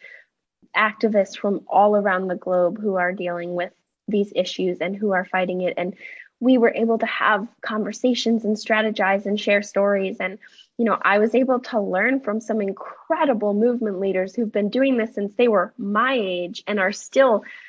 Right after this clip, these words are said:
showing up at cop now twenty-six years later. You know, it's kind of amazing to see the dedication and work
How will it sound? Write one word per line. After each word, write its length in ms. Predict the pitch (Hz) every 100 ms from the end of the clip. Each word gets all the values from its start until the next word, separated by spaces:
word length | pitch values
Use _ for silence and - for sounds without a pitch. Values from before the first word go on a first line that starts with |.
| -
showing 420 | - - 247 233 220
up 160 | 208
at 140 | 202 -
cop 320 | 226 214 208
now 200 | 208 202
twenty-six 760 | 202 - 254 247 254 254 240 -
years 240 | 220 214
later. 580 | 185 220 214 175 170 214 _ _
You 120 | - 240
know, 460 | 233 196 190 214 _ _ _ _ _ _ 262
it's 180 | 269
kind 240 | - 269 240
of 80 | 269
amazing 680 | 254 220 226 277 269 226 226
to 100 | 226
see 240 | - 226
the 80 | 196
dedication 600 | 196 196 - 190 - 190
and 160 | 180 170
work 360 | 180 143 -